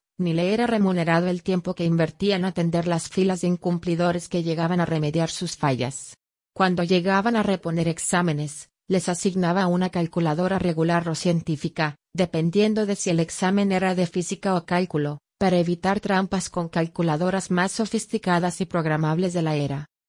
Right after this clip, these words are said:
Temprano nos acomodábamos cerca de las duchas que servían como punto de encuentro, tomando alguno de los banquitos bajo la sombra de estos árboles que,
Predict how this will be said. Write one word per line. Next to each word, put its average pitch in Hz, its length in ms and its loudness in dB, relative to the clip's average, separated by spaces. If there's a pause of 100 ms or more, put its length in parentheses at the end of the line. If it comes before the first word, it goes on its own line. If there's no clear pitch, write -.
(160)
Temprano 214 560 0
nos 214 220 0
acomodábamos 175 760 2
cerca 185 420 -2
de 156 120 2
las 156 160 2
duchas 202 360 -2
que 196 100 -4
servían 180 420 0
como 160 280 0
punto 190 340 0
de 160 80 0
encuentro, 151 640 -2 (140)
tomando 208 440 2
alguno 196 340 0
de 185 100 0
los 160 180 0
banquitos 196 600 -2
bajo 175 280 0
la 170 120 2
sombra 180 360 0
de 170 120 4
estos 180 300 -2
árboles 185 480 0
que, 165 260 0